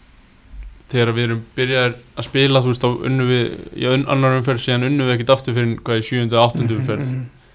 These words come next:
Speaker 1: Þannig að við vorum bara með þrjú stig eftir sjö eða átta umferðir, sko. Sem að, þú veist, það tók alveg á mannskapinn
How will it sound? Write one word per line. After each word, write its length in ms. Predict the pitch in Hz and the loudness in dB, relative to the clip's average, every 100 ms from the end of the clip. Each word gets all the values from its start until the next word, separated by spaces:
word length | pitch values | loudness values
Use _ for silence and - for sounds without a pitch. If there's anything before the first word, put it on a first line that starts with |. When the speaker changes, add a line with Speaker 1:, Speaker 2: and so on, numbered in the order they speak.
| - - | -20 -12
Speaker 1:
Þannig 220 | 113 110 | -4 0
að 60 | |
við 20 | 113 | 2
vorum 140 | 113 | 2
bara 140 | 117 | 0
með 100 | 117 120 | 0 0
þrjú 140 | 127 | -2
stig 240 | 123 127 123 | 0 2 2
eftir 200 | 117 123 | 2 -2
sjö 160 | 127 123 | 2 2
eða 80 | |
átta 160 | 120 123 | 2 0
umferðir, 340 | 131 120 104 | -2 -2 -8
sko. 180 | - - 113 - - _ - - - _ _ _ - | -10 -16 -18 -18 -20 _ -20 -20 -20 _ _ _ -16
Sem 220 | - 107 | -8 -2
að, 320 | 107 104 104 - - _ _ - | 0 0 -2 -6 -14 _ _ -18
þú 60 | - | -4
veist, 160 | 113 - | -2 2
það 140 | 117 | 0
tók 160 | 123 117 | 2 0
alveg 240 | 117 113 | 2 4
á 80 | 117 127 123 - - _ 127 | 4 4 0 -6 -20 _ -4
mannskapinn 560 | 135 135 127 110 104 | -2 0 -2 -2 -6